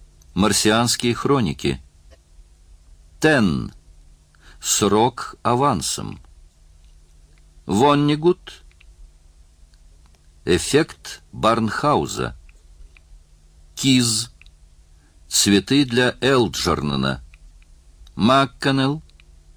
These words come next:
Теория обучения. Джонс.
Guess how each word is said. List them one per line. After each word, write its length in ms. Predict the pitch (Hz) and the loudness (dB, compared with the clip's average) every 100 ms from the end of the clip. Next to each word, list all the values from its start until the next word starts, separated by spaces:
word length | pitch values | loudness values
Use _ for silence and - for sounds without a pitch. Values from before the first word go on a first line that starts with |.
| - - - | -20 -20 -6
Теория 540 | - 87 85 92 98 104 | 0 2 4 2 0 -2
обучения. 800 | 110 120 117 - 135 73 67 - - - - _ _ - _ _ - - - - - - | -6 -6 -6 -4 -4 -4 -6 -8 -18 -20 -20 _ _ -20 _ _ -20 -20 -20 -20 -20 -14
Джонс. 880 | 69 76 131 131 67 60 - - | -8 0 2 2 0 -4 -8 -8